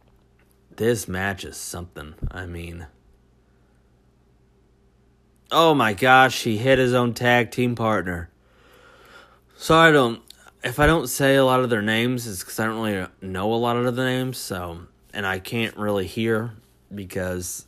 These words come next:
I can't, I really don't wanna be copyrighted <laughs> for this. So, just kinda keeping the volume down and just watching. So, watching some high quality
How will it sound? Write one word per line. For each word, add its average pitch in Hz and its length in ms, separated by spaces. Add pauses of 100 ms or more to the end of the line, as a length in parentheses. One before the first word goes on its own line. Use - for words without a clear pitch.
(100)
I 90 100
can't, 107 380
I 98 80
really 101 300
don't 107 120
wanna 92 140
be 90 140
copyrighted 110 760
<laughs> - 0
for - 160
this. - 380 (500)
So, 85 520 (3250)
just 95 220
kinda 107 220
keeping 98 280
the 87 260
volume 98 540
down 92 480
and 92 100
just 90 240
watching. 82 540
So, 85 460 (720)
watching 143 380
some 104 240
high 131 360
quality 120 920